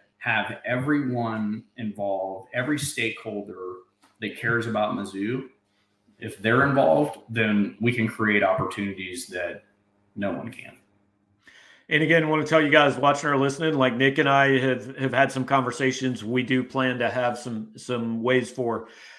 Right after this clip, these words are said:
Speaker 2: power mizzou dot com subscribers specifically to get involved and hopefully some, some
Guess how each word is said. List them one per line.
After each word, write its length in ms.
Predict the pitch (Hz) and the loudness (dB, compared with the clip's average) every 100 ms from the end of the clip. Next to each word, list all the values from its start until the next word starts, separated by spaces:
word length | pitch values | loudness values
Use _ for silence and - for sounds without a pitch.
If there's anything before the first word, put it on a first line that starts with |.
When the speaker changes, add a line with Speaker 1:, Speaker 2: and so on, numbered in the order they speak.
| _ | _
Speaker 2:
power 240 | 156 143 | 2 4
mizzou 560 | 139 117 131 131 127 120 | 4 0 2 4 2 2
dot 240 | 120 117 | 2 2
com 220 | 117 127 117 | 0 -4 -4
subscribers 680 | 113 - 131 120 113 113 | -10 -8 0 0 0 -6
specifically 600 | - 139 180 180 160 156 | -6 0 0 0 0 0
to 100 | 139 | 0
get 160 | 135 151 | 0 0
involved 400 | 131 139 135 135 | 2 4 4 2
and 140 | 113 | -4
hopefully 360 | 113 135 131 123 | -2 -4 -2 -2
some, 280 | 120 117 117 | -2 -10 -10
some 320 | - 127 120 | -10 -6 -6